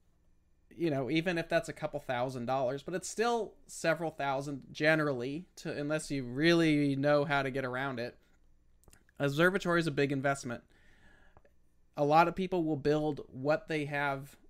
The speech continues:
to, a lot of people will build one to what they currently own, but then you're stuck.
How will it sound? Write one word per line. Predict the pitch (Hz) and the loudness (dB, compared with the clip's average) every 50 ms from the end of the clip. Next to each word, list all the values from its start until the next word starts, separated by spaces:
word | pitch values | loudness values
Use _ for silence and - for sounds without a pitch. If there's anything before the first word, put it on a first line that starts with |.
| - - _ - | -20 -20 _ -18
to, | - - 156 151 143 139 135 131 131 120 113 - - _ _ | -8 -4 -2 0 0 0 0 -2 -2 -4 -6 -10 -14 _ _
a | - 147 | 0 2
lot | 165 185 | 4 4
of | 180 | 4
people | 190 180 180 | 2 2 2
will | 175 165 | 0 0
build | 147 131 156 151 156 165 151 | 0 0 -2 -2 -2 -2 -2
one | 147 151 151 143 139 135 131 139 - - - _ _ _ _ | -4 -4 -4 -6 -6 -8 -10 -12 -16 -20 -20 _ _ _ _
to | - - - 147 131 | -12 -6 -4 -4 0
what | 131 156 156 151 - | 2 4 2 4 2
they | 165 147 | 0 -2
currently | - - - 143 139 147 143 135 143 135 - | -2 -4 -4 -2 -2 -2 -2 -4 -6 -6 -4
own, | 131 139 139 151 165 185 185 190 - - - - | -4 -2 -2 -2 -2 -4 -6 -8 -10 -14 -18 -18
but | - 131 - 156 160 156 156 - - | -6 0 4 6 6 6 6 4 2
then | 143 156 165 165 | 0 0 0 0
you're | 156 151 | -2 -4
stuck. | 143 - - - 170 131 - - - | -6 -6 -2 0 0 0 0 -4 -14